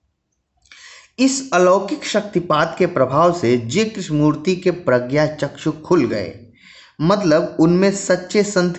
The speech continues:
के गुण स्वतः ही प्रस्फुटित हो गए, क्योंकि वो ही एकमात्र इस आध्यात्मिक रास्ते पर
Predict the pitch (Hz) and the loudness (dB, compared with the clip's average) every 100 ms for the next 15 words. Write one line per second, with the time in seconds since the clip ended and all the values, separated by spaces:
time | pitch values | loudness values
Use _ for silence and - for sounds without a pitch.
0 | - 156 156 156 - - _ _ _ _ | -2 0 0 -4 -18 -20 _ _ _ _
1 | _ _ _ _ _ _ 127 160 185 160 | _ _ _ _ _ _ -4 2 2 2
2 | 170 - - 190 190 202 220 220 170 170 | -4 -14 0 0 2 2 2 0 -2 -2
3 | - 214 254 - 117 101 101 101 - - | 0 0 2 0 -2 -2 -4 -8 -12 -20
4 | _ - 214 214 269 165 190 277 269 240 | _ 0 0 2 2 2 4 4 4 4
5 | 226 202 160 185 196 - 233 220 - 160 | 0 0 2 0 -2 -4 -2 -2 -2 -2
6 | 135 143 - 175 156 135 135 - 165 - | 0 0 2 -2 2 2 0 0 -2 2
7 | 117 156 - - | 2 2 -4 -16